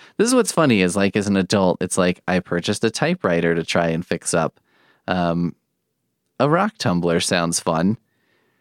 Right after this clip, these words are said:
Maybe this is why you get these things when you're a kid, um, because adults are like, "I don't know, that sounds fun. I would like to do that." But as a kid, you're like, "Uh, no. No, thank you."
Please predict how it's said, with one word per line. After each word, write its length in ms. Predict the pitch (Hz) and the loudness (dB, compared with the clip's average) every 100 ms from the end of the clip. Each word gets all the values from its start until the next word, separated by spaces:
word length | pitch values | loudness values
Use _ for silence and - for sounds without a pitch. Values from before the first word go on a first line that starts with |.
| _ _ _ _ _ - | _ _ _ _ _ 0
Maybe 220 | 151 196 | 2 2
this 220 | 160 143 | 2 0
is 140 | 147 | -2
why 280 | 110 107 107 | 0 2 2
you 160 | 107 98 | 2 0
get 200 | 95 95 | 0 0
these 220 | 98 92 | 0 0
things 300 | - 95 92 | 0 0 0
when 100 | 95 | 0
you're 120 | 87 85 | 0 0
a 40 | |
kid, 380 | - 98 92 104 - _ _ _ _ _ - | 0 0 0 0 -8 _ _ _ _ _ -2
um, 360 | 95 87 90 | 0 2 2
because 340 | 90 92 101 92 | 0 0 -2 0
adults 420 | 92 92 95 - | 0 2 0 2
are 80 | 92 | 0
like, 280 | 87 85 - | 0 -2 -2
"I 100 | - | 0
don't 140 | - | 0
know, 160 | 90 107 | 2 2
that 160 | 117 | 0
sounds 320 | - 160 92 - | 0 0 0 -2
fun. 240 | - 85 120 | -4 0 2
I 120 | 123 | 2
would 140 | 160 | 0
like 240 | 85 87 87 | -2 -4 -4
to 100 | 92 | -6
do 200 | 85 85 | -4 -2
that." 400 | 101 107 87 - _ _ _ - | 0 0 0 -4 _ _ _ -20
But 160 | - 95 | -6 -2
as 120 | 90 | -2
a 60 | 80 | -4
kid, 280 | - 73 78 | -6 -6 -6
you're 100 | 71 | -8
like, 320 | 67 69 - - | -6 -8 -10 -4
"Uh, 320 | 87 80 82 | -2 -2 -4
no. 420 | 76 - - - - _ _ _ | -4 -6 -8 -8 -14 _ _ _
No, 460 | 127 139 143 139 135 | 0 2 4 4 2
thank 380 | - 95 80 - | 0 -4 -4 -6
you." 340 | 73 64 82 | -6 -6 -8